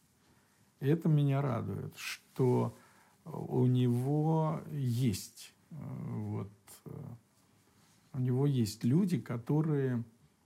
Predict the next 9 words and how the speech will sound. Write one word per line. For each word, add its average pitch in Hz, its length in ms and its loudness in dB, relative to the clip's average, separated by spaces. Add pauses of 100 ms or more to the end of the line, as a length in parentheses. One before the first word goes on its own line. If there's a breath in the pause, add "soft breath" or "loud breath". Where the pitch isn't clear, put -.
(100)
готовят 123 800 0
материалы, 127 1080 0 (880)
и - 40 -16
самое 156 360 4
главное, 156 340 6
он 147 160 4
их 147 100 -2
способен 143 640 0
оценить. 127 560 -4